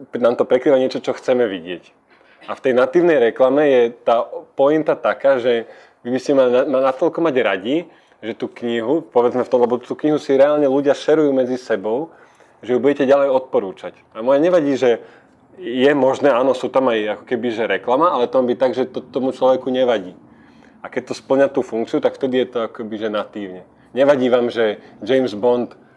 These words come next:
sa napil z toho Heinekenu, proste to tam bolo v tom filme dané. Ale keď na markize ste mali ordináciu v rúžovej záhrade a teraz sa rozprával lekár s lekárkou, sa stretli na prázdnej chodbe a akurát v strede tej chodby bol b-, billboard lieku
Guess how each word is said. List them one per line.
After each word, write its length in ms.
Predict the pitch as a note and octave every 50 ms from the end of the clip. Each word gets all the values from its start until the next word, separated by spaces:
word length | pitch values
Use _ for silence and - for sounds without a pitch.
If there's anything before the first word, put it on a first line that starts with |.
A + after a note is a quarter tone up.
| _ _
sa 160 | - - A2+
napil 320 | A2+ A#2+ A#2 - B2 A2
z 80 | - -
toho 160 | - A2+ G#2+
Heinekenu, 640 | G2 F#2+ G#2+ A2 A2 A2 G#2 - A2 G#2+ G#2+ G#2 -
proste 240 | - G#2 - A#2 G#2+
to 160 | - A#2 A#2
tam 80 | A2+
bolo 160 | G#2+ B2 B2+ B2
v 80 | B2
tom 160 | - - A#2 A2 -
filme 240 | - A#2+ A2+ A2+ A2+
dané. 400 | G#2 G#2 A2 G#2+ G#2 F#2+ F#2 - _ _ _ _ _ _ -
Ale 160 | G#2+ A2+ A2+
keď 160 | - B2+ G#2+
na 80 | B2+ B2+
markize 400 | C3+ C3+ C3 - C3+ B2 C#3 C#3
ste 160 | - - C3+
mali 320 | B2+ C3 B2+ B2+ A#2 A2 - - - - -
ordináciu 480 | B2 A#2+ B2 B2+ C3+ C3 C3 - C#3 A#2
v 160 | A2 B2 B2+
rúžovej 320 | A2+ B2+ C3+ C3 C3+ B2
záhrade 720 | G#2 A2 G#2 G#2 G#2 G#2+ A2+ A2 G#2 B2 C3 D#3 F3 E3+ - - - - - - -
a 40 | A#2 -
teraz 400 | - C3+ B2+ C3 B2+ B2 - - - - - - - -
sa 160 | - C#3 B2
rozprával 480 | B2 B2+ - - D#3+ D3+ C#3 C#3 B2+ A2+
lekár 400 | A2+ A#2 B2 B2 - D3 C#3 C3+
s 80 | A#2+
lekárkou, 640 | G#2+ A2+ A#2 A#2 - - C3 A#2 C#3+ - - D3+ C#3+
sa 160 | - - B2+
stretli 320 | - - - D3 C3+ - E3
na 240 | D3+ D3 C3 C3+ C3+
prázdnej 560 | - - C3+ C#3+ D#3+ E3+ E3 G3+ F#3+ F3 E3
chodbe 400 | - - C#3 B2 A2+ A2+ C#3+ D3
a 240 | D3+ A#2+ C3+ C3 C3+
akurát 240 | - - D#3+ -
v 80 | - -
strede 320 | - E3 D#3 D3 D#3+ D3+
tej 160 | - E3 D3+ C3
chodby 240 | - C#3+ C3 D3
bol 240 | D3+ C3+ C#3+ C3+ B2
b-, 160 | A#2 A2+ - - - - - - - - -
billboard 560 | - A#2 A2 C#3 D3+ D#3 D3+ C#3+ E3 E3 D#3+ C3 D3
lieku 640 | C#3+ C3+ C3+ C3+ C3+ C3 - - D#3 F3+ G#3 G#3 -